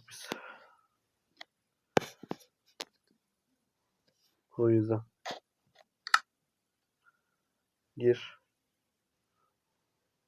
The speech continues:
Eylül orada, Eylül de oynuyormuş herhalde. Ne yapıyorsa artık. Arkadaşı mıydı?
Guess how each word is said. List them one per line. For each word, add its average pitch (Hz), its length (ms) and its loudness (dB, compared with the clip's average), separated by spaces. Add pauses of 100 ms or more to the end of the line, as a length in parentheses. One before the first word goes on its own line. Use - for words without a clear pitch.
(140)
Eylül 123 460 10
orada, 131 300 12
Eylül 131 340 10
de 131 60 8
oynuyormuş 123 640 4
herhalde. 107 280 0
Ne 113 240 2
yapıyorsa 127 360 0
artık. - 380 -4 (1400)
Arkadaşı 117 560 2 (100)
mıydı? 117 400 0